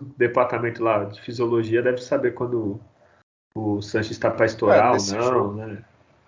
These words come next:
Speaker 2: É, nesse jogo, por exemplo, poderia, com-, sei lá, testar o Tardelli, né? O Tardelli jogar uma parte do jogo, depois colocasse o, o Sa-, o Sanches, porque o Tardelli, né, nessa partida, ele, não só nessa, né, mas nas outras, ele tá, ele tá jogando realmente mais ali como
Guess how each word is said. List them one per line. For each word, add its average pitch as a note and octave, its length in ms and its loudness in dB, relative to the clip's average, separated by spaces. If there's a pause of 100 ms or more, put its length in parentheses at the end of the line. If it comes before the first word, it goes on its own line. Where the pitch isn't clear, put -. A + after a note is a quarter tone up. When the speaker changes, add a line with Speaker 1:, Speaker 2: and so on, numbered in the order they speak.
(880)
Speaker 2:
É, B2+ 100 -4
nesse B2 180 -6
jogo, C#3+ 220 0
por D3 140 2
exemplo, C3 340 0
poderia, G3 340 2 (220)
com-, F#3+ 240 -8 (140)
sei - 180 2
lá, C#3+ 140 8 (160)
testar C3+ 320 2
o C3 200 4
Tardelli, A#2 520 4
né? G#2+ 100 -4
O G2+ 40 -8
Tardelli A2+ 460 0 (220)
jogar A2+ 460 2
uma A2+ 160 4 (280)
parte A#2 300 0
do A2 100 -6
jogo, B2+ 280 2
depois C#3 240 -6
colocasse A2+ 540 0
o, A2+ 260 -12
o G2+ 60 -14
Sa-, B2+ 220 -8
o A#2 80 -10
Sanches, - 320 -4
porque - 160 -6
o A2+ 60 2
Tardelli, A#2 400 4
né, B2+ 120 -2
nessa A#2 240 -8
partida, B2+ 360 -4
ele, D#3 240 -6 (500)
não - 140 -2
só - 160 0
nessa, C#3+ 260 4
né, B2 80 2
mas A#2+ 200 0
nas A#2+ 140 0
outras, E3 300 -6
ele E3+ 140 -12
tá, C#3+ 220 8
ele C3+ 100 2
tá C#3+ 120 -2
jogando B2+ 220 -4
realmente C3+ 380 -6
mais B2 220 0
ali C3 180 -6
como C#3 420 -8